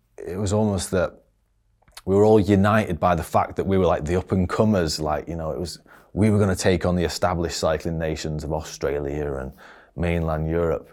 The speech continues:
And ha-, ha-, to be fair to Dave, to, this is probably the best answers I can give you. How did we do it? How did we get everyone on the same page? How did we not have any resistance into the new philosophies and psychology and things like that? I think if there's,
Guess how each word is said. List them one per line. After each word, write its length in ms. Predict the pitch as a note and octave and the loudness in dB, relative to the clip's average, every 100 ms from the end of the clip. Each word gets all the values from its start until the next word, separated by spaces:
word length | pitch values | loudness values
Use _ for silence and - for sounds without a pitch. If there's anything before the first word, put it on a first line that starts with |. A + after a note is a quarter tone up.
| _ | _
And 340 | F2+ E2+ D#2+ D2+ _ - - - _ _ _ - | -10 -6 -6 -10 _ -20 -20 -20 _ _ _ -8
ha-, 380 | - A2 A2 G#2+ | -2 0 2 0
ha-, 140 | - G2 | -2 -8
to 160 | - | 0
be 80 | G#2+ | 0
fair 340 | F#2+ A#2+ A2+ G2+ | 4 6 6 4
to 100 | G2 | 4
Dave, 500 | F#2+ G#2 F#2+ F2 - | 4 6 6 2 -2
to, 180 | G#2+ - - - | -6 -6 -12 2
this 220 | A#2+ A2+ | 2 6
is 120 | A2 | 4
probably 260 | E2+ A2+ G2+ | 4 4 4
the 60 | F#2 | 6
best 280 | G2+ F2 | 4 4
answers 280 | F#2 F2+ E2 | 0 -2 -4
I 80 | D#2 | -6
can 160 | F2+ E2+ | -4 -2
give 200 | E2+ D#2+ | -2 0
you. 140 | D2+ D#2 | -2 -4
How 240 | - A#2+ | 2 4
did 160 | A2+ A2 | 6 4
we 100 | A2+ | 4
do 220 | F#2+ A2+ | 4 4
it? 140 | A2+ - | 4 2
How 140 | A2 A2+ | -2 0
did 120 | G#2 | 2
we 80 | G2+ | 4
get 140 | G2 | 4
everyone 200 | G2+ G2+ | 2 2
on 40 | G2 | 0
the 60 | |
same 280 | F#2 G2 F#2+ | 0 0 0
page? 420 | F2+ F#2+ F#2 E2+ - _ _ _ | 0 2 2 -2 -10 _ _ _
How 180 | G#2 G#2+ | 2 4
did 140 | G2+ | 4
we 80 | G2+ | 4
not 180 | G2+ F2+ | 4 4
have 120 | F#2 | 4
any 140 | G2 | 4
resistance 680 | F#2 F2 G#2 F#2+ G2+ G2 - | 4 6 4 2 0 0 -2
into 220 | F2 F2 | -4 -2
the 120 | E2+ F2 | 0 2
new 160 | F#2+ | 2
philosophies 720 | F2+ F#2+ F#2+ - F2+ F#2+ F#2 D#2+ | 2 2 2 2 -2 0 0 -2
and 100 | D#2 | -2
psychology 540 | E2+ E2+ G2 G2 F#2 | -2 0 2 4 2
and 100 | F2 | 0
things 160 | G2 F#2 | 0 2
like 120 | F2+ | 2
that? 240 | G2 A#2 - - - - _ | 4 2 0 -12 -20 -20 _
I 100 | - | -6
think 300 | F#2+ A#2 - - - | 0 0 0 -8 -6
if 80 | G#2+ | 0
there's, 140 | G2 | 0